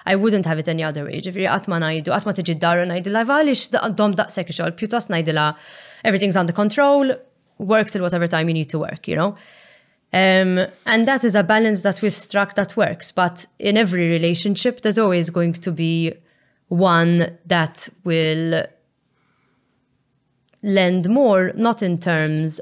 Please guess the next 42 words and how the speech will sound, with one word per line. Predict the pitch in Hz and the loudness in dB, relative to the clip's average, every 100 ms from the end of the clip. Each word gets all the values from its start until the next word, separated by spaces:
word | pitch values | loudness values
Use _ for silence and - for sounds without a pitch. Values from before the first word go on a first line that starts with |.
| - | -4
of | 160 151 160 | -2 -2 0
love | 156 156 151 | 0 0 -2
and | 156 147 | -4 -4
support | 151 - 156 156 160 - - | -8 -6 -4 -2 -4 -8 -6
and | 151 151 | -4 -2
understanding, | 156 156 147 - 147 151 156 156 160 - - - - _ _ _ - | -2 -2 -4 -4 -4 -4 -2 -4 -4 -10 -20 -20 -20 _ _ _ -2
but | 196 - 175 _ _ _ _ - | -2 -2 -16 _ _ _ _ -2
that | 202 208 | 0 0
is | - 202 | -4 -2
just | 165 226 175 | 0 0 0
going | 214 220 208 | 0 0 0
to | 220 208 | -4 -6
physically | - 214 202 233 220 220 | 0 0 2 0 0 2
be | 240 | 2
there. | 180 156 | 2 0
If | 185 214 | 2 2
I'm | 208 | 0
home | 143 180 160 165 | 0 -2 0 -2
at | - 160 - - | -2 -6 -6 -20
four, | - - 156 156 - - | -10 -6 -2 -2 -4 -4
what | 208 | -2
am | 208 | 0
I | 180 | 0
gonna | 170 | 0
do? | 160 | 0
Sit | 139 180 | -4 -4
down | 165 170 | -2 0
on | 165 | -2
the | 170 | -2
couch | 160 147 165 - | -2 -2 -4 -6
till | 185 | -4
seven | 185 165 170 | -2 0 0
and | 180 | 2
be | |
like, | 220 262 | 0 2
"Okay, | 359 330 233 | 2 2 0
so | 247 | 0
you're | 277 | 0
gonna | 311 294 | 0 0
do | 247 | -2
the | 240 | -2
clothes. | 220 160 - | 0 0 0